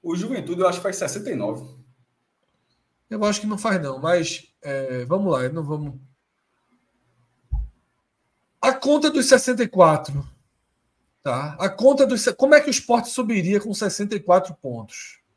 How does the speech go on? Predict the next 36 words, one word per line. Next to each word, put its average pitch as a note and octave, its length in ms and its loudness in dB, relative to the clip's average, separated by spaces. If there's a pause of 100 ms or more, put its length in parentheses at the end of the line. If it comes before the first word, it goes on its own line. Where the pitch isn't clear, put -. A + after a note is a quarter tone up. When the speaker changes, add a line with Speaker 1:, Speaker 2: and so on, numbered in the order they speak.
(320)
Speaker 2:
tá? A#2+ 200 -6
Que F3 160 0
é E3+ 60 8
um G3 100 2
empate F#3+ 720 0 (280)
e E3 60 -12
uma F#3+ 160 -4
vitória. A2 580 -12
Como B3 200 0
é B3+ 40 8
que B3+ 80 -4
ele B3+ 120 -2
subiria? C3+ 680 -6 (1500)
O C4 60 0
Sport, B3+ 420 6
ele B3 140 2
ganha G#3 300 2
de G3+ 100 2
um A3+ 100 2
único D4+ 280 0
time E3 600 -4 (540)
nos E3 180 -4
confrontos, F3 600 -2
no, F3 320 2
se F3+ 140 -4
precisar D#3+ 760 0
de D3+ 80 -6
critério E3 320 2
de F#3+ 60 -4
empate. C#3+ 540 -6 (1000)
Esse G3 240 0
time A3 280 0
é - 20 4
o A3+ 40 4
Atlético G#3 340 0
Goianiense. G#3 840 -2